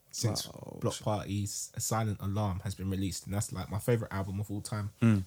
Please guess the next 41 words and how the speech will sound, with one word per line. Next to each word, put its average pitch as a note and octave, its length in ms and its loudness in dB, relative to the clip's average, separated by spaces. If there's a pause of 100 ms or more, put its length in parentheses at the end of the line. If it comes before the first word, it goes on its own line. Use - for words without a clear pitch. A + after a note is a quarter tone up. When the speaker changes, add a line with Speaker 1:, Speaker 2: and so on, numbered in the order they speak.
Speaker 1:
my G#2+ 100 -4
most A2+ 220 -2
influential A2 500 -4
album - 320 -6
of F#2+ 100 -8
all G2 120 -6
Speaker 2:
I'm A2 80 10
gonna A2+ 100 10
Speaker 1:
time. - 80 6
Speaker 2:
add G#2 80 6
that G2+ 140 4
to G#2 80 4
my G2+ 100 8
list, G#2 220 4
actually. - 360 2
I'm G#2 80 4
trying A2 180 6
to - 20 6
listen G#2+ 220 8
to A#2 100 4
better A2 140 6
Speaker 1:
Definitely. A2 260 8
Speaker 2:
albums. A2+ 180 12
Speaker 1:
Oh, A2 220 4
it's G#2 120 0
iconic. A2 420 2
It's - 80 -2
the C#3 100 4
Speaker 2:
Block E3+ 60 8
Speaker 1:
reason C3 160 6
I'm A#2 40 6
in - 80 4
Speaker 2:
Party. G2+ 140 2
Speaker 1:
Bournemouth, B2+ 400 4
man. A2+ 180 0 (160)
Speaker 2:
Mm. A2+ 300 12 (120)
Speaker 1:
Reason C3+ 280 6
I'm A#2 140 2
in G#2 120 0
Bournemouth, G2+ 480 -2
like, G2+ 220 -2